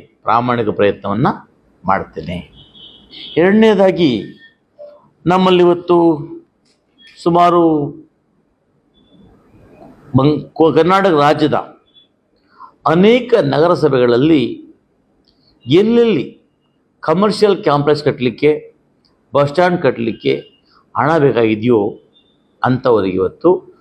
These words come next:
ಸುಮಾರು ಆರುನೂರು ಕೋಟಿ ರೂಪಾಯಿಗಳನ್ನು ರಿಸರ್ವ್ ಮಾಡಿದ್ದೀನಿ. ಆರುನೂರು ಕೋಟಿ ರೂಪಾಯಿಗಳಲ್ಲಿ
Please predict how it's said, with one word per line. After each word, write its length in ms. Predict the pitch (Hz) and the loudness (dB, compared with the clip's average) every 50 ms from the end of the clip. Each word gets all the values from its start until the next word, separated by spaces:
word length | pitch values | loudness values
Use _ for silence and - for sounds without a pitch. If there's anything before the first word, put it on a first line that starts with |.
| _ _ _ _ - | _ _ _ _ -4
ಸುಮಾರು 260 | 139 139 143 139 131 101 85 90 101 113 | -2 0 0 0 0 0 0 0 0 2
ಆರುನೂರು 420 | 131 151 165 165 170 190 190 170 165 - | 2 2 0 0 0 2 2 0 0 0
ಕೋಟಿ 180 | 160 147 143 143 120 | -2 -2 -2 -2 -6
ರೂಪಾಯಿಗಳನ್ನು 480 | 117 - 120 117 110 107 107 101 98 101 98 | -6 -4 -4 -4 -4 -4 -6 -8 -8 -10 -8
ರಿಸರ್ವ್ 240 | 92 113 120 123 117 117 | -4 -2 -2 0 0 0
ಮಾಡಿದ್ದೀನಿ. 380 | 113 110 107 113 135 135 165 208 - _ _ _ _ _ _ _ _ _ _ _ _ _ _ _ _ _ _ _ _ _ _ - - - - - 90 110 | -2 -2 -2 -2 -2 -4 -4 -8 -12 _ _ _ _ _ _ _ _ _ _ _ _ _ _ _ _ _ _ _ _ _ _ -20 -20 -20 -8 -4 -2 0
ಆರುನೂರು 340 | 135 160 185 190 208 208 180 - | 2 2 2 2 0 0 0 0
ಕೋಟಿ 160 | 165 151 - 147 | -2 0 0 -2
ರೂಪಾಯಿಗಳಲ್ಲಿ 560 | 113 107 127 123 120 117 127 151 160 156 139 | -2 0 0 0 2 0 0 0 0 0 -2